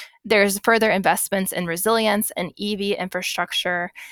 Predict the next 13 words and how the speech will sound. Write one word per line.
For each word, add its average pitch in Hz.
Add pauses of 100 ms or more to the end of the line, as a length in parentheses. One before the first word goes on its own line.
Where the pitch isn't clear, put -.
And 208
then 208
the 208
really 277
significant 202
piece 190
is 180
the 160
clean 208
energy 175
tax -
package. - (320)
So 196